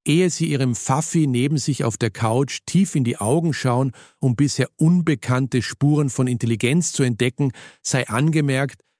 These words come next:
dass es Hochbegabung bei Hunden zwar geben soll, das aber selten. Vierzig bis fünfundvierzig Tiere weltweit, mehr werden es nicht.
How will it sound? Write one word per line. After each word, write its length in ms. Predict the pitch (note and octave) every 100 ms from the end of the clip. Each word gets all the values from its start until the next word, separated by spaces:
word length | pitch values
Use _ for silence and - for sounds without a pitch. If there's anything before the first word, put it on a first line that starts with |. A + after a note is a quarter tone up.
| -
dass 200 | B2 C3
es 240 | - -
Hochbegabung 800 | D3 G3 - D3 A#2+ A2+ B2 C3+
bei 140 | A#2 G#2
Hunden 340 | C#3+ E3 D3
zwar 220 | - A#2
geben 280 | G2+ B2+ D#3
soll, 340 | - D3 D3 - _ _
das 220 | A#2 A2
aber 180 | A#2+ A2
selten. 640 | G2+ A#2 G#2+ A2 F#2+ D#2+ - _ _ _ _ _ -
Vierzig 500 | - F3+ - E3+ -
bis 140 | C3
fünfundvierzig 800 | - D#3 E3 C#3+ C#3+ C3+ - A2+
Tiere 340 | - B2+ A#2 G#2+
weltweit, 720 | G#2+ G#2 A2+ A2 C#3 - - _
mehr 400 | A2 A2 A2 A2
werden 300 | G#2 G2+ G2+
es 180 | G2 -
nicht. 320 | G#2 F2 -